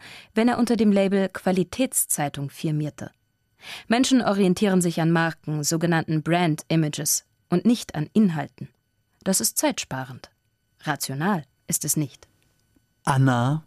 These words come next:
Speaker 2: Uwe, Johanna, Birgit, Olaf, Claudia, Lena. Wie attraktiv ist Ihres Erachtens der durchschnittliche Träger dieses Vornamens?
Speaker 1: Diese Frage sollten Probanden des Chemnitzer Sozialpsychologen Udo Rudolph beantworten.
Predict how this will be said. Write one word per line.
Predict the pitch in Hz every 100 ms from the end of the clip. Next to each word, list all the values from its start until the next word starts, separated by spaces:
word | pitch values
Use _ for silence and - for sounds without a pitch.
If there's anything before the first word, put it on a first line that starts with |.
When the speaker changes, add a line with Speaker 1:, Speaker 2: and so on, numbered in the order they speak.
| -
Speaker 2:
Uwe, | 151 143 110 127 156 185 -
Johanna, | 123 107 123 123 120 170
Birgit, | 135 139 135 123 156 170 - -
Olaf, | 170 180 113 104 -
Claudia, | - 165 160 107 107 101
Lena. | 117 160 127 101 92 - - -
Wie | 123 190 -
attraktiv | 160 - 127 113 - 208 208
ist | - -
Ihres | 170 180 160
Erachtens | 120 127 - - 175 -
der | 110
durchschnittliche | 104 160 - 165 151 107 107
Träger | - 113 113 139
dieses | 110 104 131 -
Vornamens? | - 104 98 95 95 92 - - _ _ _ _
Speaker 1:
Diese | 240 262
Frage | 285 170 160 226 262
sollten | 196 208 208
Probanden | - 170 170 202 226
des | 196 180 -
Chemnitzer | - 214 196 175 170
Sozialpsychologen | 170 160 - 175 175 180 165 165 170 180
Udo | - 202 208
Rudolph | 214 208 151 135 -
beantworten. | - 147 - 135 135 -